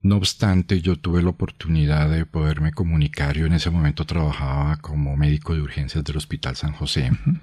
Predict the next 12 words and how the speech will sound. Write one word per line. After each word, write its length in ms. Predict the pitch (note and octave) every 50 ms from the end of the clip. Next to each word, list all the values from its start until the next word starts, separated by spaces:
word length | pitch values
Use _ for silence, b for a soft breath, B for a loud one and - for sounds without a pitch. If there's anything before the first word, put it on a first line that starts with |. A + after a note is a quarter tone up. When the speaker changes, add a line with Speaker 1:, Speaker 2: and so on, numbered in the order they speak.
| B B B B B B B B B B B B B B B B
Speaker 1:
Y 380 | B - F2 F2 E2+ E2+ E2+ E2
el 280 | E2 D#2+ D#2 D#2 D#2 - - _ _ _ _ _ _ _
director 600 | - F2 F#2 E2 E2 D#2 - - - G#2 G#2 G#2
del 120 | G#2 A2 A2+
Hospital 440 | A2 - - F2 D2 - D2+ D2+ -
San 180 | - G2 F2
José 400 | - - D2+ C#2+ - - D#2 D2
y 120 | D#2 D#2+ D#2+
el 120 | D#2 D2+
presidente 720 | - - D#2+ D2+ - - F2 D2+ D#2+ E2+ F2 E2+ - -
de 140 | G#2 G2+ G2+
la 360 | G2+ F#2+ E2 D2 C2 B1+ -